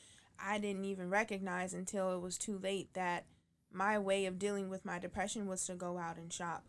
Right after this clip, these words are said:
or go out and eat. So I was constantly leaving the house all the time, all the time, all the time, whether I had to take the kids or whether I was by myself or with a friend. I was always leaving the house because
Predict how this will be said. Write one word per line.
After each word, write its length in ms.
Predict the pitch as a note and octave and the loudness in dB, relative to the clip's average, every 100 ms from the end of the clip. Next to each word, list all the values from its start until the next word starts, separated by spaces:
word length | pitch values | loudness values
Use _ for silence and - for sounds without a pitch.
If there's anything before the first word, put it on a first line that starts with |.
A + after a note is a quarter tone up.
| - | -6
or 180 | F3 | -4
go 200 | F3 F#3 | -2 0
out 200 | F3+ F3 | 0 -2
and 120 | E3+ - | -6 -10
eat. 320 | F#3 - - - _ _ _ _ - | -10 -10 -12 -14 _ _ _ _ -6
So 300 | - G3+ F#3 | 2 4 4
I 160 | F3 | 2
was 200 | F3+ F3+ | 0 -2
constantly 920 | - - G3 G3+ G#3 F#3+ F3+ F3 F3 F3 _ - | -4 0 0 0 -2 -2 -2 -2 -4 -8 _ -14
leaving 360 | G3+ G3+ F3 F3 | -6 -4 -2 -4
the 80 | |
house 420 | F3 D#3+ - F3+ - | -2 -2 -2 -6 -4
all 160 | F3 F3 | -2 -2
the 80 | |
time, 300 | F3+ E3+ D#3+ D3 | -4 -4 -4 -6
all 100 | E3+ | -6
the 80 | |
time, 220 | F3+ E3 D#3+ | -6 -8 -8
all 100 | C3+ | -8
the 60 | |
time, 320 | - G3 - G3 | -10 -10 -8 -6
whether 200 | F#3 F3+ | -4 -4
I 80 | |
had 140 | F3+ F3 | -4 -8
to 60 | |
take 240 | - G3 G3+ | -6 -8 -6
the 80 | G#3 | -8
kids 400 | G#3+ G3 F#3+ F#3+ | -4 -4 -4 -6
or 160 | F#3 | -4
whether 280 | F3+ F3+ F3+ | -4 -4 -4
I 220 | E3+ E3+ E3+ | -4 -4 -6
was 140 | E3+ | -8
by 200 | F3 E3+ | -4 -2
myself 540 | G3 G3 - F3+ F3+ - | 0 0 0 -2 -4 -6
or 100 | D#3 | -6
with 220 | F#3 G3+ | -6 -8
a 40 | |
friend. 520 | F#3+ G3 F#3+ F3 F3+ - _ _ _ _ - | -6 -2 0 0 -4 -6 _ _ _ _ 0
I 80 | G3 | 2
was 100 | F#3+ | 8
always 420 | G3 G#3 G3 F#3+ | 8 8 6 2
leaving 320 | F#3+ G3+ F#3+ | 0 0 0
the 80 | E3 | -2
house 360 | F3+ E3 A#2 - | 0 0 0 -4
because 480 | F#3+ G3+ F3+ F3 | -4 -2 0 -2